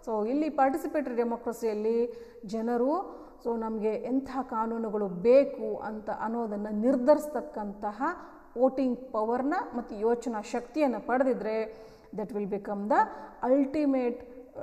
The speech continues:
administrative system, ಅತ್ಯುತ್ತಮವಾದಂತಹ ಆಡಳಿತ ಪದ್ಧತಿ ಆಗತ್ತೆ. ಆವಾಗ ಈ social equality ಅನ್ನೋದು ಜಾರಿಗೆ ಬರುತ್ತೆ, artificial inequality ಅನ್ನೋದು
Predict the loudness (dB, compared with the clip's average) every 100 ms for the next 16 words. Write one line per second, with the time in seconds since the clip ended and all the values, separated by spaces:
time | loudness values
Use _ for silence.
0 | -4 -2 0 -2 -2 -4 0 0 0 -4
1 | -6 -6 -4 -4 -4 -4 -6 -2 -2 0
2 | -4 -2 0 -2 -2 -4 -2 0 0 0
3 | -2 -4 -2 0 0 0 -2 -2 0 0
4 | 0 -8 -16 -8 0 2 2 2 -2 -2
5 | -4 -4 -8 -18 -4 0 0 2 2 2
6 | 0 -6 -2 2 4 2 0 -4 -2 -2
7 | -2 -2 -2 -2 -2 -4 -2 0 0 -2
8 | -12 0 2 2 2 0 -2 2 0 0
9 | -4 0 2 4 2 -2 0 0 -2 -4
10 | -4 -2 2 2 0 -8